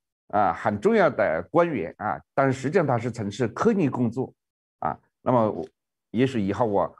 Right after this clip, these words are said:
我告诉你名字，或者是我们在节目中间看方不方便讲，因为我要跟他们父母联系啊，跟他联系。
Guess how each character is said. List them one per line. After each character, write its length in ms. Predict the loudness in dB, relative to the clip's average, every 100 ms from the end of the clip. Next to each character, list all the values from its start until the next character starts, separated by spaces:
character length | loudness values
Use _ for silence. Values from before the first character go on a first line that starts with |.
| _
我 160 | -2 2
告 160 | 2
诉 100 | 2
你 140 | 2 0
名 180 | -2
字， 140 | -2 -2
或 120 | 0
者 80 | 0
是 120 | 0
我 80 | -2
们 100 | 0
在 100 | 0
节 140 | 0
目 100 | -2
中 140 | -2 -4
间 100 | -4
看 160 | -4
方 220 | -2 -2
不 80 | 0
方 160 | -2 0
便 100 | 0
讲， 160 | -2 -2
因 160 | 0
为 40 | 2
我 300 | 2 2 2
要 100 | 0
跟 160 | 0
他 80 | -2
们 160 | 0 -2
父 200 | -2 -2
母 100 | 0
联 240 | -2 -4
系 260 | -8 -2 0
啊， 80 | 0
跟 200 | -2 -2
他 100 | -2
联 220 | -2 -6
系。 200 | -8